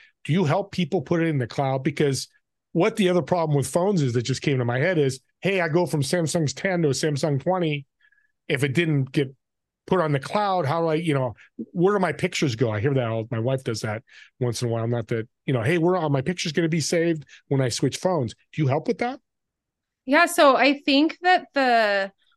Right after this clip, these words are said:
Speaker 2: one of the things that I really help demystify when I teach these classes, especially when I teach in the retirement space,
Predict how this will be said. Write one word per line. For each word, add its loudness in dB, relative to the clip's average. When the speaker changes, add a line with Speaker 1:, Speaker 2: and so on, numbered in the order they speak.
Speaker 2:
one 0
of -2
the -2
things -4
that -2
I 2
really -4
help -6
demystify 0
when -2
I 0
teach -10
these -8
classes, 0
especially 2
when 0
I 0
teach -8
in -6
the -4
retirement -2
space, -4